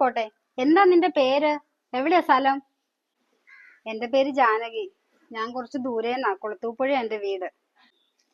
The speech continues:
ഇത്തിരി പ്രായമുള്ളവരെയാ ഞങ്ങള് പ്രതീക്ഷിച്ചതേ. ഇതിപ്പം ചെറു പ്രായമാണല്ലോ.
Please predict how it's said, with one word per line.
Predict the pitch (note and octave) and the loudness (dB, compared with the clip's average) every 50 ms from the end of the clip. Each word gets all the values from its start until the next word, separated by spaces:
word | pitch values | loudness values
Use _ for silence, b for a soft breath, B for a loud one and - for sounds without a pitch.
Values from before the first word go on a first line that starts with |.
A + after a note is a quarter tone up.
| _ _ _ _ _ _ _ _ _ _ _ _ _ _ _ _ _ _ - | _ _ _ _ _ _ _ _ _ _ _ _ _ _ _ _ _ _ -16
ഇത്തിരി | A3+ - - C4 C4 D#4+ - | -14 -10 -6 -4 -4 -2 4
പ്രായമുള്ളവരെയാ | E4 C4 A3 G#3 A3 B3 D#4 F4+ E4+ D#4 C#4 D4 C#4+ D4+ E4 E4+ E4 C#4+ C4 | 4 4 4 4 2 2 2 4 4 4 4 4 4 4 4 2 0 -2 -2
ഞങ്ങള് | B3 A#3+ B3 C4 B3+ | -2 -4 -4 -4 -4
പ്രതീക്ഷിച്ചതേ. | B3+ A3 - G3+ A3 A#3 A3+ - - C4 A#3 G3+ F3+ F3 b b b b b b - A3+ | -4 -6 -6 -6 -8 -8 -8 -6 -6 -4 -4 -4 -6 -6 b b b b b b -18 -14
ഇതിപ്പം | A3+ A#3 A3+ - C#4 C#4+ C4+ C4+ | -14 -12 -10 -6 -6 -6 -4 -2
ചെറു | C4+ A3+ A3 C4+ C#4+ | -2 -2 -2 -2 0
പ്രായമാണല്ലോ. | D#4+ C4 A3+ A3+ A#3+ C#4 D#4+ D4+ C4+ C4 B3+ B3 B3 A#3+ A#3 | 2 2 2 2 2 2 4 4 4 2 0 -4 -4 -4 -4